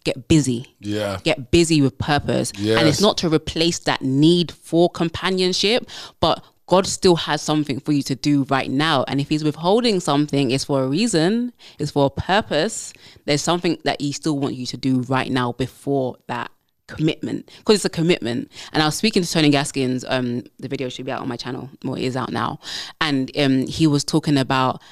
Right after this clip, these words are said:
Speaker 1: like, when you're married, it's about the, the wife. It's solely about her and pleasing her. She comes first.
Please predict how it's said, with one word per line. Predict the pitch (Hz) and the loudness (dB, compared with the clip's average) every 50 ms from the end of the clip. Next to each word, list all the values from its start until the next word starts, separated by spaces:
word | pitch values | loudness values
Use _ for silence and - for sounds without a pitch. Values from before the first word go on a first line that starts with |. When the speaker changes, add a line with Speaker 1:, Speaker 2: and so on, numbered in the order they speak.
| - _ - | -20 _ -6
Speaker 1:
like, | - 135 127 120 - - - - - - _ _ _ _ | -2 -2 0 0 -2 -6 -10 -18 -20 -20 _ _ _ _
when | - 143 143 143 | -2 2 2 4
you're | 143 127 123 | 4 2 2
married, | 123 123 139 139 147 143 123 113 120 143 147 - _ - - _ - _ _ _ _ _ _ _ _ | 2 2 2 2 2 0 0 -2 -4 -6 -10 -12 _ -20 -20 _ -20 _ _ _ _ _ _ _ _
it's | - - - - | -12 -10 -8 -6
about | 123 - 143 127 120 110 98 - - _ _ _ _ _ _ _ _ _ | -6 -4 -2 0 0 -2 -2 -6 -12 _ _ _ _ _ _ _ _ _
the, | - 113 - _ _ _ _ _ _ _ _ | -8 -8 -8 _ _ _ _ _ _ _ _
the | - 120 | -6 -6
wife. | 113 - - - - - - - - _ | -6 -6 -8 -10 -10 -12 -16 -20 -14 _
It's | - 135 - - - _ _ - | -10 -10 -10 -10 -14 _ _ -14
solely | - - - - 170 160 165 165 151 139 - - | -12 -10 -2 2 4 6 6 6 4 2 0 -2
about | 131 123 123 - - 139 135 127 - - - _ _ _ _ _ _ _ - - | -6 -6 -4 0 2 2 2 2 0 -4 -10 _ _ _ _ _ _ _ -2 2
her | 151 143 135 131 123 - - | 4 4 4 4 2 0 -2
and | 123 120 127 117 - - | -6 -6 -6 -6 -8 -8
pleasing | - - 156 160 147 - 143 135 131 127 127 - _ - | -4 -2 0 0 0 0 -2 -2 -2 -4 -6 -8 _ -4
her. | - 165 147 131 127 | 0 2 2 2 0
She | - - - - 170 175 175 | -2 -4 -4 -2 -2 -2 -2
comes | - - 143 135 143 143 139 135 131 - - - - _ _ _ _ _ _ | -2 -4 0 2 4 4 4 2 -2 -6 -14 -20 -20 _ _ _ _ _ _
first. | _ - - - 165 156 143 131 147 156 - - - - | _ -20 -6 0 2 2 2 2 0 -4 -8 -12 -14 -16